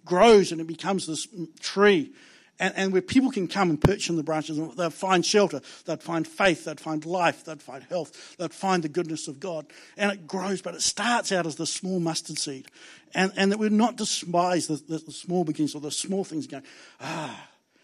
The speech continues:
how, how are we doing this? How are we doing this?" But the goodness of God is, is with us. One of the things around this whole build month, and, uh, I want to seed and put as part of the D N A of the church, and we did that, that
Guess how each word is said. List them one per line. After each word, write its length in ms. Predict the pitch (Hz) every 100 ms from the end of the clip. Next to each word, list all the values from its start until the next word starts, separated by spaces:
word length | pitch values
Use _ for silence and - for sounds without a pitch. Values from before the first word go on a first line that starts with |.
| _ _ -
how, 240 | - 196
how 220 | - 160
are 60 | 170
we 80 | 156
doing 280 | 160 147
this? 360 | 135 113 - -
How 160 | - 180
are 40 |
we 80 | 165
doing 180 | 151 143
this?" 120 | 127
But 140 | 139
the 60 | 143
goodness 460 | 127 196 202 175 -
of 140 | 139
God 340 | 165 160 151 - - - _
is, 280 | 190 156 - - -
is 200 | 143 131
with 200 | 165 143
us. 360 | - - - - _ _ _ _ _ _ -
One 260 | 170 170 247
of 60 |
the 80 | 269
things 260 | - 220 170
around 560 | - 170 165 196 208
this 160 | 185 175
whole 300 | - 185 180
build 480 | 160 175 190 175 - -
month, 500 | 165 190 175 - - - - - -
and, 380 | 165 160 165
uh, 320 | 160 160 165 175
I 40 |
want 540 | 185 214 220 196 180
to 40 | 160
seed 340 | - 196 190
and 240 | 151 160 -
put 160 | 208
as 140 | 175 -
part 260 | - 175
of 60 | 175
the 60 |
D 120 | 147 165
N 80 |
A 160 | 160 156
of 120 | 151
the 60 | 131
church, 380 | - 180 160 - - -
and 80 | 165
we 80 | 165
did 160 | 160
that, 280 | 156 165 -
that 240 | 143 151